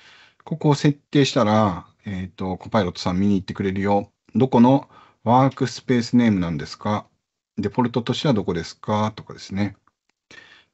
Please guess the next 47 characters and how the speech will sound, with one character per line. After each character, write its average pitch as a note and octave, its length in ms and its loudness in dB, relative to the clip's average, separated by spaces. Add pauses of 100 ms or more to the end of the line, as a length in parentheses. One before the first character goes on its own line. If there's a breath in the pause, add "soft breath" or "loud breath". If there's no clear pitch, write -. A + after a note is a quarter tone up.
サ G#2+ 180 -4
ブ G2+ 140 -4
ス - 140 -12
ク - 140 -4
リ G2+ 100 0
プ - 120 -8
シ - 100 -6
ョ F2+ 60 -2
ン F2+ 120 0
の A#2+ 120 4
名 G#2 120 6
前、 F2+ 220 -2
リ F2 80 -6
ソ G#2+ 140 -6
ー G2 40 -4
ス - 60 -10
グ G#2 120 -4
ル F#2 40 -4
ー - 40 -20
プ F#2 60 -6
の F2+ 60 -2
名 E2 100 -6
前、 D#2+ 140 -6
こ F2+ 140 -10
う F2+ 40 -6
入 E2 60 -8
れ F2 80 -8
て - 60 -12
く - 80 -16
だ E2+ 80 -6
さ G2 120 -6
い E2 60 -6
ね。 F2 300 -6
み D#2+ 80 -14
た F2+ 100 -16
い D2 60 -16
な - 80 -20
感 F2 200 -8
じ G#2+ 140 2
に A#2+ 60 6
な G#2 80 2
っ - 60 -10
て E2+ 120 -12
お D#2+ 40 -8
り D2+ 60 -10
ま D#2 220 -12
す。 - 220 -20